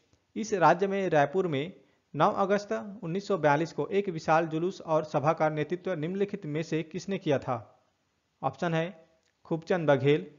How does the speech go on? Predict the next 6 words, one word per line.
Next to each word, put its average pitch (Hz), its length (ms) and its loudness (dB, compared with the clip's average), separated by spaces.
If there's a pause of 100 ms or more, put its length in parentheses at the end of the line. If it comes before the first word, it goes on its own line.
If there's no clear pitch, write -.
(440)
रामकृष्ण 185 640 2
सिंह 185 300 -4 (100)
ठाकुर, 147 440 0 (840)
त्रेतानाथ 185 640 4
तिवारी 151 440 4
या 135 200 4